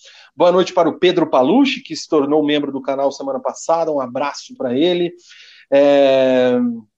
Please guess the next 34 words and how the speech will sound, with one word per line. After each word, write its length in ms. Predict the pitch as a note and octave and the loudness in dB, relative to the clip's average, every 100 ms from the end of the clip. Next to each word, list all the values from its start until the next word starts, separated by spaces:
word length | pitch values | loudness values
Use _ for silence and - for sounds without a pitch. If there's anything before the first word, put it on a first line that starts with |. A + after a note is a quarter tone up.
| _ _ _ _ _ - | _ _ _ _ _ -12
o 360 | - F3 E3+ D#3+ | -6 -4 -4 -6
Itsu, 600 | A3 - - A#3+ G3+ - _ | -6 -8 -2 2 2 -2 _
dizendo 200 | C#3+ F3+ | -6 -4
que 100 | G3 | -4
o 80 | F#3 | -2
Pablo 280 | D#3+ F3 E3+ | 0 0 0
tá 160 | E3 | -4
sendo 340 | C#3+ E3+ F3 D#3 | -4 -8 -4 -6
recuperado, 1160 | A#2 F3 A#3+ - A#3+ - F#3+ D#3 D#3 C#3+ C3 B2 - - - _ | -2 -2 -2 -6 -10 -2 0 2 2 2 -2 -4 -12 -20 -20 _
é, 560 | - B2+ B2+ B2 A#2+ A#2+ | -4 0 0 -2 -4 -4
demais 420 | D#3 E3+ F#3 F3+ | -4 0 0 0
pelo 240 | - D#3+ D3 | 0 -2 -2
Felipão, 580 | D3+ C3+ - F#3 G#3+ | -4 -2 0 2 4
o 60 | G#3 | 2
Thiago 260 | - E3 D#3+ | 0 0 0
Heleno 220 | E3 E3+ | -2 -4
voltando 360 | D3+ C3+ D#3+ | -6 -4 -6
e 20 | D#3+ | -6
Fernandinho 380 | D#3+ D3+ D3 | -6 -4 -6
chegando, 360 | D#3 D3+ C#3+ D#3+ | -6 -4 -4 -4
o 40 | |
time 260 | C#3+ D#3 D3 _ | -8 -12 -12 _
pro 140 | - D3+ | -4 -2
ano 220 | D3+ C#3 | -2 -8
promete. 960 | - F#3+ E3 D#3 F3 F3 - F#3+ G3 _ _ - _ _ _ | -2 0 2 2 2 0 -6 -6 -8 _ _ -20 _ _ _
É 180 | C3 B2+ | 0 2
verdade, 680 | C3 A#2 A#2 B2 C3 C3 C3+ | 0 0 -2 0 -2 -4 -4
cara, 260 | C#3 C3 | -2 0
isso 200 | B2+ - | -2 -4
aí 80 | B2+ | -4
vai 160 | B2 A#2+ | -2 -4
ser 180 | - D3+ | -4 -6
interessante. 1000 | E3+ E3+ C#3+ C3+ C3+ C#3+ D3 - D#3+ D#3+ _ _ _ _ - | -4 -4 -4 -4 -2 -2 -4 -8 -10 -12 _ _ _ _ 0
É, 840 | C3+ C3 C3 C3 B2+ B2 B2 A#2+ | 2 4 2 2 2 2 0 -2